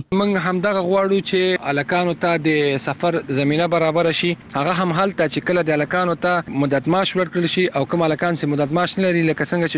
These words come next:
دوی وعده کړې وه چې د مساعدت مالي په نوم الکانو ته څوک چې مدت معاش نه لري، هغه پیسې ورته راځي، هغه مالي کومک ورسره وشي. نو هر الکان کولی شي چې خپله ټیکټ واخلي او لاړ شي. موږ داسې نه غواړو چې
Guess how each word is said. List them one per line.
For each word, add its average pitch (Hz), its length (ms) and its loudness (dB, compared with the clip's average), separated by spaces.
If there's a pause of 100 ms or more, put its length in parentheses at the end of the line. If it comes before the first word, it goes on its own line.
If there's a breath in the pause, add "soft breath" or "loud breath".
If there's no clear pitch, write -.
دوی 160 100 4
وعده 156 240 2
کړې 170 280 2
وه 160 100 4
چې 151 180 -4
د 131 400 0
مساعدت 147 420 0 (120)
مالي 170 260 0
په 175 140 2
نوم 170 100 0 (200)
الکانو 151 360 0
ته - 60 -8
څوک 156 100 0
چې 147 160 0
مدت 143 220 0
معاش 165 160 0
نه 175 80 2
لري، 156 180 2
هغه 147 240 0
پیسې 139 240 0
ورته 170 240 2
راځي، 156 240 2
هغه 160 560 0
مالي 175 240 2
کومک 190 320 2
ورسره 139 320 0
وشي. 131 220 -2
نو 143 100 -2
هر 208 160 2
الکان 190 340 -2
کولی 180 220 2
شي 147 100 -8
چې - 140 -6
خپله 156 240 0
ټیکټ 165 300 0
واخلي 156 280 0
او 127 60 2
لاړ 131 300 2
شي. - 120 -8
موږ 226 240 4
داسې 226 160 2
نه 233 180 4
غواړو 202 280 4
چې 185 60 0